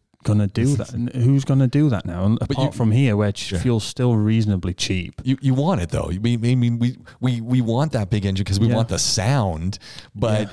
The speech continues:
Speaker 2: you don't want the big engine 'cause you don't want the environmental consequences
Speaker 1: Do
Speaker 2: of
Speaker 1: people
Speaker 2: it.
Speaker 1: want the sound anymore?
Speaker 2: I don't know. Don't you think they do?
Speaker 1: I
Speaker 2: Do you think
Speaker 1: don't
Speaker 2: it's,
Speaker 1: know.
Speaker 2: do you think it's only a, a, a small group of people who
Speaker 1: There's so much.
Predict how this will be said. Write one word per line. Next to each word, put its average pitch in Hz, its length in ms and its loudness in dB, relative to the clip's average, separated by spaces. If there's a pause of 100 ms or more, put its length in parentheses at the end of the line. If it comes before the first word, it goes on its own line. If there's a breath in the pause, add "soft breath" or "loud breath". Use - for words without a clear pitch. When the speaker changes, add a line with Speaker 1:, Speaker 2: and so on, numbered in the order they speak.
Speaker 2:
you 123 160 0
don't 135 280 0
want 127 180 2
the 110 60 -4
big 101 180 0
engine 92 240 -2
'cause 104 140 2
you 104 80 2
don't 110 220 0
want 98 320 -2
the 98 200 2
environmental 95 800 0
consequences 131 720 -2
Speaker 1:
Do 165 60 0
Speaker 2:
of 156 80 -2
Speaker 1:
people 151 260 0
Speaker 2:
it. 143 40 2
Speaker 1:
want 139 180 0
the 113 60 2
sound 127 360 4
anymore? 82 400 -6
Speaker 2:
I 135 140 -2
don't 147 180 -4
know. 85 100 -2
Don't 104 200 -4
you 120 60 -4
think 117 180 -6
they 113 80 -2
do? 135 220 -4 (1700)
Speaker 1:
I - 80 -10
Speaker 2:
Do - 60 -4
you 170 80 0
think 110 120 0
Speaker 1:
don't 151 60 0
Speaker 2:
it's, 170 80 2
Speaker 1:
know. 139 80 0
Speaker 2:
do 123 80 -4
you 139 60 0
think 175 180 -2
it's - 140 -2
only 127 240 2
a, 98 220 2
a, 95 240 -2
a 98 80 -8
small 98 320 0
group 101 180 -4
of 92 100 0
people 101 500 -2
who 92 280 0
Speaker 1:
There's 131 160 -2
so 160 320 0
much. - 380 -2